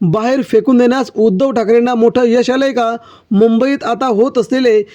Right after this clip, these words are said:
एवढे मोठे प्रवेश भाजपसाठी नक्कीच उद्याची धोक्याची घंटा आहे का? आपण यावरती आपल्या काय प्रतिक्रिया द्याल? मित्रांनो,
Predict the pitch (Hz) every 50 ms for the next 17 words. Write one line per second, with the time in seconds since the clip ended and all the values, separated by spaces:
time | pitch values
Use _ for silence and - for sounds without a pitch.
0 | - _ - 214 180 208 247 254 262 277 294 294 262 262 269 254 269 269 - -
1 | 247 254 269 254 220 180 147 - _ _ _ _ - 226 185 165 220 220 220 233
2 | 254 277 240 196 - 247 233 - - 254 262 247 220 214 226 220 - - 262 269
3 | 254 - - 214 220 220 196 254 262 254 262 247 254 262 214 180 208 202 - 226
4 | 233 214 202 247 208 214 220 220 180 254 254 262 247 - 269 269 277 254 - -
5 | - - _ - - - 220 - 294 262 240 240 226 - _ _ _ - 208 190
6 | 226 233 240 240 247 226 185 220 277 269 - - 220 220 220 240 254 254 262 269
7 | 262 - _ - - - - 247 262 285 - - 269 208 233 233 269 262 254 262
8 | 262 269 254 - _ _ _ _ - 220 190 208 240 - 262 277 285 262 247 226
9 | 220 226 214 -